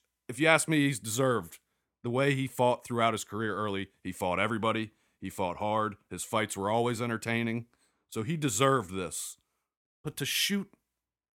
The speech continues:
your cousin, what in the hell is wrong with you, man? Who, shooting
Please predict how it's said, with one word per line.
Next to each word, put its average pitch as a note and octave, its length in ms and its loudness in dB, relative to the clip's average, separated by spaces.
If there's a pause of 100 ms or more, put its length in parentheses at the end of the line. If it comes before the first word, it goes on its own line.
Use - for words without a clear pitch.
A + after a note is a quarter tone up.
(240)
your B2 140 -4
cousin, F2+ 560 -2 (1000)
what G3 300 -2 (120)
in E3+ 140 2
the C#3 120 6
hell F3+ 380 4
is C3 160 0
wrong D#3 360 6
with A2 180 -2
you, F#2+ 120 -2
man? G#2 360 -2 (420)
Who, G3+ 140 4 (1300)
shooting A3+ 520 6